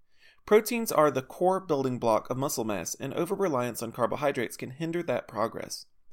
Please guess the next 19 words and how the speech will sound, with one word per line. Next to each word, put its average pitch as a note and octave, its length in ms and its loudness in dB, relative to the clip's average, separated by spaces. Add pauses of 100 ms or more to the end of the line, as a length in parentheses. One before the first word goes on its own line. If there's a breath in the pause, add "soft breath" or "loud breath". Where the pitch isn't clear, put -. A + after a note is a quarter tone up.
(380 soft breath)
It's - 180 2
also A#3+ 260 4
possible D#3 340 0
to D3 80 -2
slowly C3 380 0
lose B2 220 0
protein A#2+ 500 -4
conversion C3 480 -4
efficiency. - 640 -6 (640 soft breath)
Even F3+ 200 0
if A3 80 -2
you're G#3+ 120 -2
getting F#3+ 200 0
plenty G3+ 280 -2
of F#3+ 100 -2
protein B2+ 340 -4
in A2+ 80 -4
your A2 120 -4
diet, D3 360 0